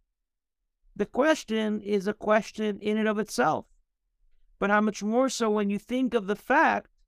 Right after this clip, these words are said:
that as a result of each plague schlepping out for a week and then having three weeks in between each plague, what results? It's true that the plagues are happening,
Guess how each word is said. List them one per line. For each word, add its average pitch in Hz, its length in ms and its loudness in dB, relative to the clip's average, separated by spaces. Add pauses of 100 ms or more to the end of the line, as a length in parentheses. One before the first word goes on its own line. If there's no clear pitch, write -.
(340)
that 214 140 2
as 220 200 0
a 208 80 0
result 214 840 -2 (400)
of 220 160 0
each 285 460 -4
plague 240 340 0
schlepping 226 540 -2
out 233 180 4
for 220 180 -2
a 208 100 0
week 233 300 -4
and 190 160 0
then 262 140 2
having 254 300 0
three 247 220 -2
weeks 247 280 -4
in 247 80 2
between 254 420 0
each 196 280 -4
plague, 170 400 0 (400)
what 247 200 2
results? 208 760 0 (720)
It's 170 180 -2
true 330 320 0
that 220 160 0
the 185 100 -2
plagues 226 380 -2
are 226 80 2
happening, 233 480 0